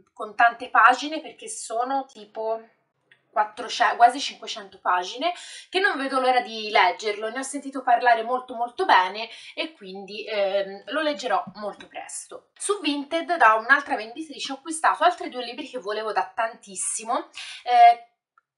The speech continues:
il costo di copertina sarebbe intorno alle tredici euro l'una e l'ho preso,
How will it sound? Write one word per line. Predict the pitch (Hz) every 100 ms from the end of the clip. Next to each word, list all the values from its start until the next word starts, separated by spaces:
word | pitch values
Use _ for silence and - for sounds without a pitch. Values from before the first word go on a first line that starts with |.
| _
il | 262 254
costo | - 339 370 - - 269
di | 277
copertina | 269 277 262 285 339
sarebbe | 339 240 240 240
intorno | 220 233 262
alle | 285 226
tredici | - 226 214 - 220
euro | 208 269
l'una | 277 220 226
e | 220
l'ho | 220
preso, | - 196 196 202 -